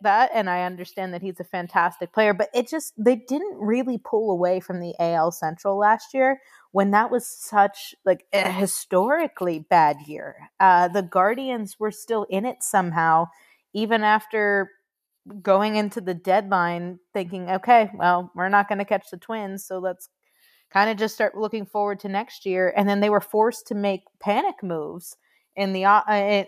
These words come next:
in August to try to stay competitive for the last bit of the season because the Twins wouldn't pull away. So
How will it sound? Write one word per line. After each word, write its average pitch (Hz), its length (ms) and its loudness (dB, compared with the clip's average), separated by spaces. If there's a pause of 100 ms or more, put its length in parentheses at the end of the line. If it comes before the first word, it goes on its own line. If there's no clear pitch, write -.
in 190 160 0
August 202 920 0
to 226 100 -10
try 202 400 2
to 202 260 -2
stay 196 340 -4
competitive 180 920 -8 (180)
for 202 140 -4
the 190 160 2
last 190 360 4
bit 208 120 0
of 175 120 -4
the 180 120 -4
season 226 440 -6
because 214 360 -4
the 208 100 -8
Twins 208 400 -6
wouldn't 190 300 -4
pull 185 240 -2
away. 175 420 0
So - 320 0